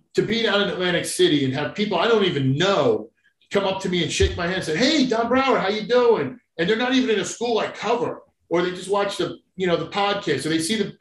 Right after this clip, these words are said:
you know, they see some of the videos we do and really enjoy it. Like Bergen County parents who I covered for Region One, who had no i-, idea we did this, and, you know, were like, "Oh, please, you know, come out and do this," and, you know, we love it. And then,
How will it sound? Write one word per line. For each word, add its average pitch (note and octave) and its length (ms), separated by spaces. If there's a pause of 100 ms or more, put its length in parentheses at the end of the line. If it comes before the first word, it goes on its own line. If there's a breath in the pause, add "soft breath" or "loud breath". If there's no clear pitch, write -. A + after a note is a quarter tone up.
(240 loud breath)
you G3 80
know, D3 380 (100)
they F3 120
see G3 160
some G3+ 180
of F#3+ 80
the E3 60 (140)
videos F#3 340
we D#3+ 180
do E3+ 200
and C#3 120
really F#3 340
enjoy F3 360
it. D3+ 180
Like C3+ 280 (300)
Bergen G#3 420
County G3 400
parents C#3+ 480
who D3 360
I C#3+ 120
covered F3 320
for D#3+ 100
Region D#3+ 380
One, F#3 380 (680)
who D#3+ 100
had E3+ 160
no F#3+ 160
i-, F#3+ 400
idea E3+ 300
we D#3+ 180
did G3 180
this, D3 260
and, B2+ 200 (320 soft breath)
you D#3+ 80
know, C3+ 360 (120)
were D#3 180
like, D3+ 140
"Oh, G#3+ 320
please, A3+ 400
you F#3 60
know, D#3+ 160
come F#3+ 220
out G3 200
and E3 100
do G#3 160
this," E3 300
and, C3 220
you C#3+ 80
know, C3+ 120
we C#3 120
love G#3 240
it. - 160 (560 soft breath)
And F3 120
then, F3+ 360